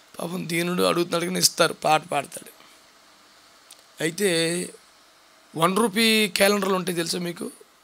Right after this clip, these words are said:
చిన్న పాకెట్ క్యాలెండర్స్. ఒకవైపు సంవత్సరం క్యాలెండర్ ప్రింట్ చేసి, రెండో వైపు ఏదో వాగ్దానం ప్రింట్ చేసి ఉంటుంది. వాళ్ళ చర్చి అడ్రస్ ఏదో అలా ప్రింట్ చేసుకుని ఉంచుతారు కదా.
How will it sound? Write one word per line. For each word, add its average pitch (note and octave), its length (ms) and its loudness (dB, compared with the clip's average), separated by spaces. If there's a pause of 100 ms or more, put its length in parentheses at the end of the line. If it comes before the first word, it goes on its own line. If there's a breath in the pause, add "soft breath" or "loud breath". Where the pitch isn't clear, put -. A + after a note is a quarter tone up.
(140)
చిన్న D3+ 120 -8
పాకెట్ E3+ 380 2
క్యాలెండర్స్. D3+ 500 -2 (560 loud breath)
ఒకవైపు D#3+ 380 4
సంవత్సరం E3 460 2
క్యాలెండర్ F3 360 2
ప్రింట్ D#3+ 220 -6
చేసి, G#3+ 200 2 (460)
రెండో F3+ 200 -2
వైపు F3 220 -2
ఏదో D#3+ 140 0
వాగ్దానం D#3+ 500 2
ప్రింట్ D3+ 300 -8
చేసి - 160 -4
ఉంటుంది. - 300 -20 (840 loud breath)
వాళ్ళ E3+ 140 0
చర్చి D#3+ 320 0
అడ్రస్ D3 340 -2
ఏదో D#3+ 300 -2
అలా D3 180 0
ప్రింట్ C#3+ 280 -8
చేసుకుని C#3+ 280 -6
ఉంచుతారు D#3 320 0
కదా. C#3+ 280 -4